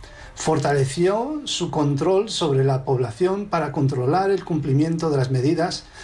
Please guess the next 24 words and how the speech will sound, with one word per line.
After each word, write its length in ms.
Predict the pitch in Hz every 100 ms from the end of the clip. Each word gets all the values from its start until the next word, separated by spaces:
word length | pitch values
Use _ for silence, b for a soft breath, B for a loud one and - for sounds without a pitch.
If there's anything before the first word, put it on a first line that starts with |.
| B -
tomadas 460 | 143 156 190 196
para 260 | - 147 135
controlar 720 | 139 135 131 131 151 170 175 - -
la 200 | 165 139
extensión 760 | 135 - 131 127 - 156 151 147
del 120 | 127
virus. 500 | 151 131 110 - - B B B B
Por 120 | 143
lo 100 | 135
tanto, 460 | 160 170 170 185 180
tenían 420 | 151 156 175 165
un 160 | 156
control 460 | 156 160 135 160 180
absoluto, 760 | 165 - 139 131 175 202 139
muchísimo 1000 | 120 143 - 160 131 170 - 202 - 208
mayor 520 | 180 139 131 185 175 - B B B 170
del 240 | 135 135
que 160 | 147 135
ya 180 | 175
tenían, 440 | 185 165 160 143 151
que 200 | 135 127
era, 320 | 160 160 - - - -
eh, 340 | 165 147 175 147
extremo. 600 | 135 - 156 131 107